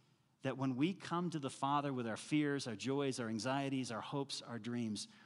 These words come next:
we come to one who understands, one who's attuned to where we are. Have you been in that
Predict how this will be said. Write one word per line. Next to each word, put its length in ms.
we 100
come 300
to 100
one 240
who 260
understands, 800
one 300
who's 400
attuned 720
to 120
where 220
we 160
are. 220
Have 140
you 120
been 220
in 100
that 200